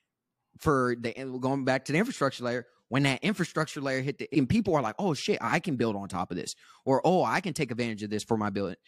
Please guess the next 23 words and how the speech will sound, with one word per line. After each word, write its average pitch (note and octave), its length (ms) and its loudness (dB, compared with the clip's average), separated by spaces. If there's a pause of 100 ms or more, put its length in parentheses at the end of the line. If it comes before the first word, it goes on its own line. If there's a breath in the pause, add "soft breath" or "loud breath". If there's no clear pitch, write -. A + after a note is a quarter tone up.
(140)
my A#2 140 2
business." G2+ 420 -2
And B2 100 0
I C#3+ 60 4
know E3+ 140 2
there's E3 180 0
a D3 80 0
ton D#3 260 -2
of C3+ 140 0
robotic C#3 480 2
businesses C#3 640 -4 (420 soft breath)
out C3+ 240 2
there C3 160 0
now B2+ 680 2 (500)
who D#3+ 220 4
are D3 100 2
starting D#3+ 260 0
to C#3+ 60 -6
think D#3 180 -8
about C#3 180 -2
robots D#3 420 -2
as D#3+ 100 -4
services, D3+ 640 -4